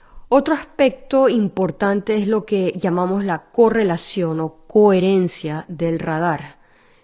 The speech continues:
Medimos la coherencia mediante, mediante la correlación, que no es más que observar la correlación de la fase de los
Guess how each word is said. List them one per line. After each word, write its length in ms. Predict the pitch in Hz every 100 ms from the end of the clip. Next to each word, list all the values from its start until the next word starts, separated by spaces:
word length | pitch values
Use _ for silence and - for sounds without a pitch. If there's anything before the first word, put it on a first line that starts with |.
| -
Medimos 440 | 208 226 262 285
la 200 | 285 240
coherencia 640 | - 208 202 214 208 - 226
mediante, 600 | 208 185 175 - 165 -
mediante 480 | 202 190 202 190 190
la 200 | 175 160
correlación, 960 | - 226 214 202 160 - - 156 143 139 _ _ -
que 120 | 196
no 120 | 202
es 100 | 233
más 260 | 240 240 233
que 120 | -
observar 480 | 240 - 202 196 202
la 240 | 185 -
correlación 800 | - 226 220 220 180 - 208 226
de 80 | 226
la 100 | 220
fase 500 | - 196 - 208 220 - - _
de 100 | -
los 200 | 190 175